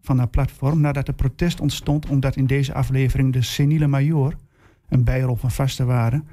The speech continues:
allerlei onzintheorieën en the-, theorieën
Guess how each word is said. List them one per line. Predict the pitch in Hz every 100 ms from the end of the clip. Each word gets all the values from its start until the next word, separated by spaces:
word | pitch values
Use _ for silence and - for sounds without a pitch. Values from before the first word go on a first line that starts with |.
| - - -
allerlei | 156 170 156 156
onzintheorieën | - 247 202 175 156 147 139 143
en | 143 131
the-, | 151 -
theorieën | 151 135 135 127